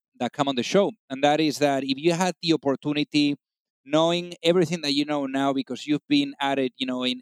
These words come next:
every single aspect of a corporation, whether it's large, whether it's small, whether it's something that you've started from nothing, you know, you, you've really learned, you know, your,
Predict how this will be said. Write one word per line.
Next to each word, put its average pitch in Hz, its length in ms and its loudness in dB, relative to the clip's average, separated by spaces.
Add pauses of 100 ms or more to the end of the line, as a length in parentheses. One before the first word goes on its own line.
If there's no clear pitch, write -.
every 160 360 2
single 147 640 -2
aspect 131 580 -4
of 120 220 -4
a 117 380 -4
corporation, 135 540 -2
whether 131 260 0
it's 120 200 -4
large, 170 460 2
whether 120 220 -6
it's 120 140 -8
small, 165 300 0
whether 127 240 0
it's 131 160 -2
something 139 320 -6
that 123 140 -4
you've 127 220 -6
started 131 340 -4
from 120 240 -10
nothing, 123 440 -4 (500)
you 143 60 0
know, 147 60 2
you, 180 240 0
you've 180 380 -2
really 226 240 2
learned, 156 400 2
you 139 60 -8
know, 131 240 -4
your, 131 240 -2